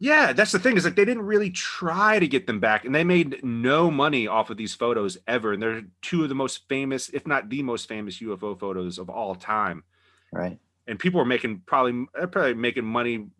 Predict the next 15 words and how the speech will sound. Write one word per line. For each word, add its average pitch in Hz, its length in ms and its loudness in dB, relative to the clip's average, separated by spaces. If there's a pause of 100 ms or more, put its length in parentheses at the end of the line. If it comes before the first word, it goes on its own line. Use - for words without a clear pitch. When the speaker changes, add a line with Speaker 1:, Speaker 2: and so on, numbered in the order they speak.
(400)
Speaker 1:
doing 131 260 -6
with 113 140 -8
reprints 101 800 -6 (180)
like 95 140 -8
crazy. 90 580 -4 (680)
Speaker 2:
Well, 107 100 2
didn't, 127 300 2
didn't 120 220 2
the, 101 480 4
the, 87 340 -2 (180)
the 98 100 0
telephone 104 540 2
register, 101 800 2 (680)
like, 87 200 -2
get, - 300 4